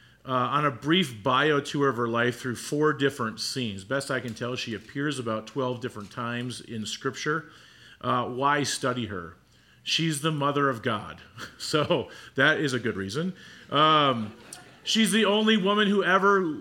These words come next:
uh, walked with Jesus from conception to resurrection. The only human being. Like, nobody else did that. Uh, she is, she knew him first, she knew him foremost, and she knew him most profoundly,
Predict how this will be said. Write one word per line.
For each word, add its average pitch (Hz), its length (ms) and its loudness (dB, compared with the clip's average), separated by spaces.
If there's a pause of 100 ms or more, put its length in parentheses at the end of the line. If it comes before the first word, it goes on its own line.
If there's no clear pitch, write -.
uh, 143 160 0
walked 170 420 2
with 131 200 -2
Jesus 156 380 0
from 143 160 -6
conception 165 680 0
to 151 100 -2
resurrection. 147 560 0
The 151 80 0
only 190 200 2
human 170 260 0
being. 151 280 2 (400)
Like, 117 220 -8 (160)
nobody 180 420 4
else 165 260 4
did 135 300 0
that. 113 400 -4 (920)
Uh, 123 200 0
she 180 340 2
is, 143 480 2 (140)
she 170 260 0
knew 185 140 4
him 175 320 4
first, - 760 0
she 147 300 -2
knew 160 160 0
him 151 200 0
foremost, 127 1000 -4
and 113 120 -10
she - 160 -6
knew 143 180 -6
him 139 200 -6
most 123 320 -8
profoundly, 143 760 -8